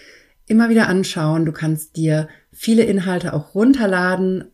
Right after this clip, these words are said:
Alle Übungen von mir gibt's als Downloads im Kursbereich, sodass du dauerhaften Zugriff hast. Und außerdem, wie immer, gibt's auch eine zweiwöchige Geld-Zurück-Option. Du kannst dir also den Kurs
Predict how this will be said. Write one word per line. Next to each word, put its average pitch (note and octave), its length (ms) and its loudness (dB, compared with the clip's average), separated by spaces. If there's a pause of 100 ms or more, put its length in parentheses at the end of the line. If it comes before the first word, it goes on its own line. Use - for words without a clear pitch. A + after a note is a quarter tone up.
(120)
Alle E3 160 -2
Übungen G3 400 -2
von F3+ 240 -6
mir F3 200 -6
gibt's D#3+ 200 -8
als D#3 220 -8
Downloads E3+ 680 -4
im F3+ 180 -6
Kursbereich, D3 840 -4 (400)
sodass D#3 300 -4
du E3 80 -8
dauerhaften D#3+ 640 -4
Zugriff - 440 -10
hast. D#3+ 380 -6 (500)
Und C4 460 2
außerdem, E3+ 640 -2
wie D#3 180 -4
immer, E3+ 260 -4
gibt's D#3+ 300 -8
auch D#3 140 -6
eine D3+ 140 -4
zweiwöchige D3 1040 -2
Geld-Zurück-Option. D#3+ 1300 -4 (340)
Du D3+ 60 -14
kannst D#3+ 280 -8
dir B2+ 80 0
also D3 160 -2
den D3+ 160 -2
Kurs D#3 540 -4